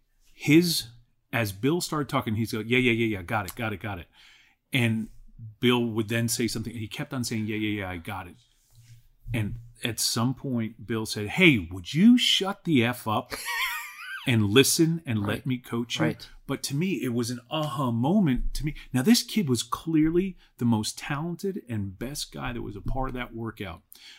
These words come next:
Speaker 1: but he wasn't smart enough for Bill to coach.
Speaker 2: And he wasn't open to new data.
Speaker 1: Oh, yeah, he, he, ju-, he just, um, but it was a, it was a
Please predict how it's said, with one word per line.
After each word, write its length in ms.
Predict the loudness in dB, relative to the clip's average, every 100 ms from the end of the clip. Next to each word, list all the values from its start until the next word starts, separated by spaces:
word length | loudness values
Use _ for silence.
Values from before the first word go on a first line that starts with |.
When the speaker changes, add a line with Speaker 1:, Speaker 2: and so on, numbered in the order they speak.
| _ _
Speaker 1:
but 120 | -8
he 140 | -6 -8
wasn't 480 | -6 2 2 2
smart 340 | -2 0 0 0
enough 280 | -2 -2 -2
for 80 |
Bill 240 | -6 -10 -14
to 120 | -18
coach. 400 | -14 -14 -12 -8
Speaker 2:
And 80 | -6
he 80 | -4
wasn't 340 | -2 -2 -2
open 240 | -6 -8 -8
to 120 | -8
new 180 | -8 -6
data. 360 | -6 -6 -8 -12 -14 -6 -6
Speaker 1:
Oh, 320 | -4 -8 -8 -14 _
yeah, 300 | -2 0 0 -2
he, 180 | -6
he, 220 | -6 -6 -6
ju-, 160 | -6 -6
he 140 | -6
just, 340 | -4 -4 -4
um, 400 | -4 -4 -4 -6 -12 _ _ _ _ _ _ _ -2
but 160 | 2 2
it 20 |
was 160 | 2
a, 60 | -2 -2
it 60 |
was 120 | -2
a 140 | -2